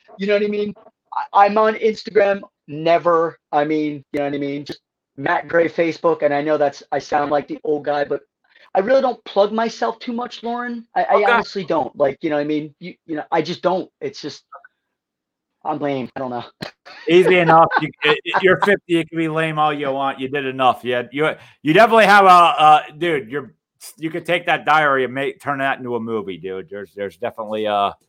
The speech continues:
Speaker 2: some
Speaker 1: Nobody
Speaker 2: good
Speaker 1: wants to see
Speaker 2: stories
Speaker 1: my
Speaker 2: in there.
Speaker 1: diary. Mo-, nobody wants to see my movie. <laughs>
Speaker 2: Sweet.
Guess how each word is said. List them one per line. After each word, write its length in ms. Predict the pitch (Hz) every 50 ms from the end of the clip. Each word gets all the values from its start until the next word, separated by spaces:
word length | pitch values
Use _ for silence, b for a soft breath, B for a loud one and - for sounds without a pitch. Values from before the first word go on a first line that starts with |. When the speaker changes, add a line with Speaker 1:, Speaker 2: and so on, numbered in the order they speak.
| _ _ _ _ _ _ _ _
Speaker 2:
some 180 | - - 123 113
Speaker 1:
Nobody 180 | 107 - -
Speaker 2:
good 60 | 143 151
Speaker 1:
wants 180 | 147 139 - -
to 20 |
see 60 | -
Speaker 2:
stories 200 | 123 123 - 147
Speaker 1:
my 160 | 139 135 135
Speaker 2:
in 60 | 135 131
there. 100 | 135 131
Speaker 1:
diary. 180 | 127 127 127 -
Mo-, 180 | 143 143 147 147
nobody 260 | - 160 160 170 165 156
wants 200 | 147 143 139 -
to 60 | -
see 160 | - 147 143
my 160 | 127 123 120
movie. 340 | 113 113 110 104 107 107 _ _ -
<laughs> 1700 | - - 719 719 - 233 - - - 226 - - - - - - - - - 190 165 160 - - _ _ _ _ _ _ _ _ _ _
Speaker 2:
Sweet. 580 | - - - - 101 107 113 113 110 107 110